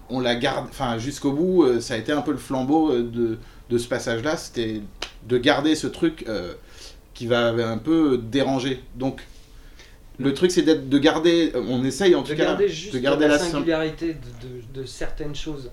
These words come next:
Speaker 2: importantes pour nous, mais
Speaker 1: mais de
Speaker 2: c'est
Speaker 1: l'évidence,
Speaker 2: vrai,
Speaker 1: quoi.
Speaker 2: dans, dans, dans, dans ce projet-là, euh, en, enfin, si on compare un peu avec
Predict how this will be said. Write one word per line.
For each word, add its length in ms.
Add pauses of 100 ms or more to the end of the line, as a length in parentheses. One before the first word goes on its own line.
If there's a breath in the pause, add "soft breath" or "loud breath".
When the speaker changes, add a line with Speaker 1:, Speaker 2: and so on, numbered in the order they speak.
(100)
Speaker 2:
importantes 500
pour 180
nous, 140
mais 380 (320)
Speaker 1:
mais 120
de 40
Speaker 2:
c'est 60
Speaker 1:
l'évidence, 340
Speaker 2:
vrai, 200
Speaker 1:
quoi. 240
Speaker 2:
dans, 120
dans, 60
dans, 460
dans 120
ce 160
projet-là, 580 (580 loud breath)
euh, 60 (180)
en, 60 (240)
enfin, 220 (340)
si 180
on 220
compare 220
un 60
peu 120
avec 160